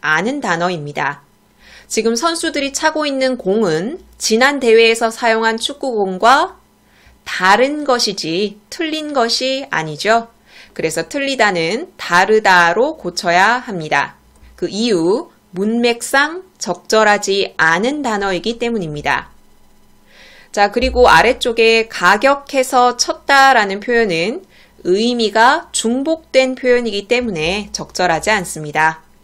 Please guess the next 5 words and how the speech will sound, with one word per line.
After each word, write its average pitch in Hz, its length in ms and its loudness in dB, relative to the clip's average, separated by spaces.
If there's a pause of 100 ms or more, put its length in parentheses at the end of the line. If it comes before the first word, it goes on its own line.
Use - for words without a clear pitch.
(420)
가격하다, 233 1200 2
치다, 269 500 0 (280)
의미가 202 480 0
중복되기 226 760 -4
때문에 185 520 -6